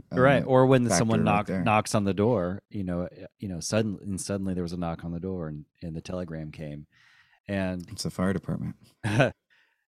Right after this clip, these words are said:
Speaker 1: I have found in, in my own personal life, so many of the most enjoyable parts have been the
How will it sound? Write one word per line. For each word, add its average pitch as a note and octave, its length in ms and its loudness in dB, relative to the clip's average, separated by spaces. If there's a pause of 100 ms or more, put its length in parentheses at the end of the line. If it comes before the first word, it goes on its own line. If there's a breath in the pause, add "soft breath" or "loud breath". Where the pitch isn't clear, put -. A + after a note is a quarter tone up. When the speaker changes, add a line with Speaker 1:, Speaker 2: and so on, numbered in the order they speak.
(240)
Speaker 1:
I D3 120 4
have D3+ 160 2
found B2+ 200 2
in, G#2+ 240 -4
in A#2+ 60 -6
my G#2 140 0
own G2 160 -2
personal F#2 440 -6
life, F2+ 560 -8 (420)
so A#2 360 0
many G#2+ 360 0
of F2+ 100 -4
the F#2+ 60 -4
most F#2+ 260 -6
enjoyable F2 340 -4
parts G2 360 -6
have D#2+ 180 -8
been E2+ 340 -6
the E2+ 260 -8